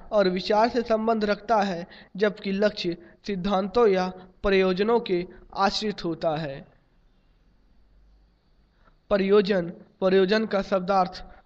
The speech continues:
उपयोग या काम में लेना है। प्रयोजन अभिप्राय का ही समानार्थी है।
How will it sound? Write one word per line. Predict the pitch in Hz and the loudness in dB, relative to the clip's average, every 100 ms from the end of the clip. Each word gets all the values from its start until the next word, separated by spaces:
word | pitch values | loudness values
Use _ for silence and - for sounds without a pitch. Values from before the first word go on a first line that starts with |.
| - | -16
उपयोग | 190 208 214 208 170 - - _ | -10 -2 2 2 2 -6 -20 _
या | 190 190 | -2 -2
काम | 190 - 190 175 160 175 - - | -2 0 2 2 -2 -10 -18 -4
में | 190 190 | 0 2
लेना | 180 175 208 | 2 2 2
है। | 220 214 175 175 - - - | 2 2 -2 -4 -12 -12 -4
प्रयोजन | 208 208 202 220 214 | 0 2 4 2 0
अभिप्राय | 202 185 185 202 208 208 | -2 -2 -2 0 2 2
का | 233 | 2
ही | 208 202 | 2 0
समानार्थी | 196 185 185 180 180 170 170 185 175 | -4 -2 0 0 2 0 0 -6 -4
है। | 156 151 | -6 -8